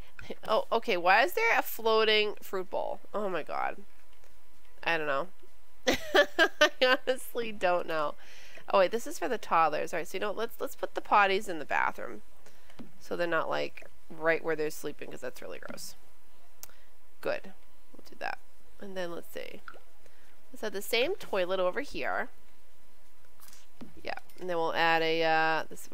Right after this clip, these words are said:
we're just gonna do the, the same kind of stuff, you know? 'Cause this is just the, the, the stuff that, that Jaylene likes. Oh wait, uh, let's put it not in the wall. Yeah, that's good. Good.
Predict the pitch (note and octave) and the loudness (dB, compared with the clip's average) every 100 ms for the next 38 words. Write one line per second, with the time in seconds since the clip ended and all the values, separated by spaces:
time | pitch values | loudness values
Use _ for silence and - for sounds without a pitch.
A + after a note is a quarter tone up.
0 | - A3 D4+ - A#4 G#4 D4 A#3+ G3 - | -4 -4 -4 -2 -2 -2 -2 -2 -4 -4
1 | G3+ - F3 E3 D#3+ A#2+ - - - A3 | -4 -2 -2 -2 -4 -4 -4 -4 -4 0
2 | F#4+ D5 C#5+ - - - - - - - | 4 4 2 -2 -4 -4 -4 -4 -4 -4
3 | - - - - - - A#3+ - F#4 B4 | -4 -4 -4 -4 -4 -2 -2 -2 -2 -2
4 | A#4 A#4 A4+ - A#4 - - E4+ D#4+ - | -2 0 -2 -2 -4 -4 -2 -2 -2 -2
5 | E4+ - E4 E4+ - D4+ - - A#3 - | -2 0 0 0 -2 -2 -2 -2 -2 0
6 | A3+ A3+ G#3+ G3 D#3 G#2+ - - - - | 0 0 0 0 -2 -2 -2 -2 -2 -4
7 | - - F#3+ F3+ C#3+ D3 F#3+ G3 - C#4 | -4 -2 0 0 0 -2 -2 -2 -2 -2
8 | E3+ G3+ F#3+ F#3 G#3+ - A#3+ B3 C4 C4+ | -2 0 4 4 4 0 -2 0 2 4
9 | D4+ F#4 - - - - C#2 - - - | 2 0 -2 -4 -4 -4 -4 -4 -4 -4
10 | - - - - - - - - - - | -4 -4 -4 -4 -4 -4 -4 -4 -4 -4
11 | - F3+ - F#3 E3+ D#3 F3 | -4 -4 0 2 4 2 -2